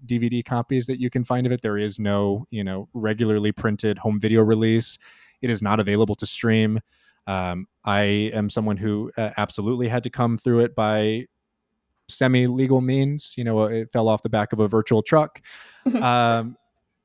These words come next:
Speaker 1: this particular era of independent film, I think, is, uh, so rife with sort of these, these studios and, and these production companies that sprung up to m-, make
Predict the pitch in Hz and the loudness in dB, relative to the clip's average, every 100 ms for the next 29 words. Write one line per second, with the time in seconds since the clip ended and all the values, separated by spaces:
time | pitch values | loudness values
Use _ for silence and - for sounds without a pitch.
0 | _ 135 139 151 131 123 110 107 104 104 | _ 4 4 4 0 2 2 2 4 4
1 | 101 104 - 117 110 107 117 101 101 - | 2 0 -2 0 0 0 -2 -2 -4 -2
2 | 110 101 95 95 - 104 - 101 95 113 | 2 4 2 -2 -4 -4 -2 -4 -2 0
3 | 101 95 - - _ _ _ _ _ - | 0 -2 -6 -12 _ _ _ _ _ -6
4 | 107 - 170 131 98 110 - 110 - _ | -6 0 2 4 2 0 -2 -4 -6 _
5 | _ _ _ - 131 113 104 104 - 113 | _ _ _ -4 0 0 0 -2 -2 -4
6 | 98 - _ _ _ _ _ - - 156 | -4 -10 _ _ _ _ _ -12 0 0
7 | 151 135 131 123 107 101 113 107 104 - | 2 2 2 2 0 -4 -4 -4 -4 -2
8 | 101 101 123 110 113 120 110 107 101 101 | -2 -2 -4 -4 -4 -4 -4 -4 -6 -8
9 | _ - - - 131 123 104 110 - 113 | _ -12 -10 -2 0 2 2 0 -2 -2
10 | 101 104 113 107 - | -2 -4 -4 -4 -6